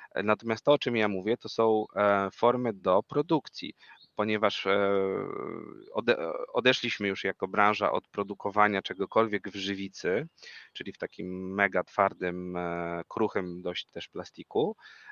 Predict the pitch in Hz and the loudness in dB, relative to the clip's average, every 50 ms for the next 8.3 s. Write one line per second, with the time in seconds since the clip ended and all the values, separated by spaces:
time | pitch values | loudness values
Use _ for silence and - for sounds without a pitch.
0 | - - 101 101 95 - - 107 104 107 101 117 117 113 110 107 107 104 104 104 | -2 2 2 2 2 2 -2 0 0 4 6 6 8 8 6 6 6 2 0 2
1 | 104 104 98 101 104 104 101 104 - - - 101 98 98 95 - - - 101 104 | 0 0 -2 -2 -6 -4 -2 -2 -4 -2 -4 -2 -2 -2 -4 -4 -4 -4 -4 -2
2 | 95 101 98 95 95 98 90 - _ - - 135 - - 113 104 - _ 98 98 | -2 -2 -2 -2 -2 -4 -4 -8 _ -4 -4 -4 -2 -2 -4 -4 -4 _ -12 -6
3 | - 98 92 - - 90 92 117 160 233 240 _ - - - - - - _ - | -4 -6 0 4 4 4 4 2 -2 -6 -12 _ -16 -16 -16 -16 -16 -8 _ 0
4 | 113 117 113 - - - - _ 131 135 127 - - 123 127 117 117 - - 120 | 2 2 0 -2 -6 -14 -6 _ -2 0 0 -2 -8 -4 -4 -4 -4 -4 -8 -8
5 | - 117 107 - - 113 113 110 - - 110 - 123 117 113 107 101 101 - 107 | -6 -8 -6 -2 0 0 0 0 -2 -4 -2 0 0 2 2 0 0 -2 -4 -6
6 | 110 104 101 - - - 110 104 - - 143 - - 120 _ - 120 113 110 - | -6 -6 -6 -8 -4 -4 -4 -4 -4 -12 -18 -18 -18 -18 _ -4 -2 -2 0 0
7 | 113 107 120 110 110 - - 127 120 117 110 - 113 107 107 - - - - 107 | -2 -4 -2 -2 -2 0 2 0 0 0 -2 -2 -4 -4 -6 -8 -6 4 6 6
8 | 92 78 - - - | 6 6 2 -6 -8